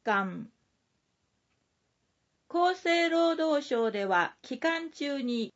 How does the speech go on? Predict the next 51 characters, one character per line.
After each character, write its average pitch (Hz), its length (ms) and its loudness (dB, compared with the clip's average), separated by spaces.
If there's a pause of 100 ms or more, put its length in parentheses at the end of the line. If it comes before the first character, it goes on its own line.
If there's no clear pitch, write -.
(240)
児 320 240 0
童 233 340 4
虐 233 180 2 (160)
待 330 260 4
防 277 200 6
止 294 160 -6
の 240 160 0
た 233 160 -2
め 220 140 0
の 185 300 -2 (360)
広 339 320 8
報 208 400 0
啓 330 240 2
発 320 320 -6
活 311 300 -4
動 208 240 2
な 196 160 -2
ど 175 280 -4 (280)
様 294 340 4
々 302 300 4
な 220 160 0
取 220 240 -2
り 226 60 -8
組 208 240 0
み 190 100 0
を 170 160 2
実 196 240 -6
施 202 260 -4
し 196 180 -10
ま 180 280 -4
す。 - 200 -20 (1400)
児 320 200 0
童 269 320 8
虐 233 380 0
待 339 260 4
問 320 260 0
題 226 220 2
に 196 140 -6
対 202 280 -2
し 190 80 -16
て 180 160 -6
は、 160 260 -4 (440)
家 226 220 -6
庭 330 140 4 (100)
や 294 380 2
学 247 360 0
校、 294 420 2
地 349 220 2
域 254 220 -4
な 214 180 0
ど 185 260 -4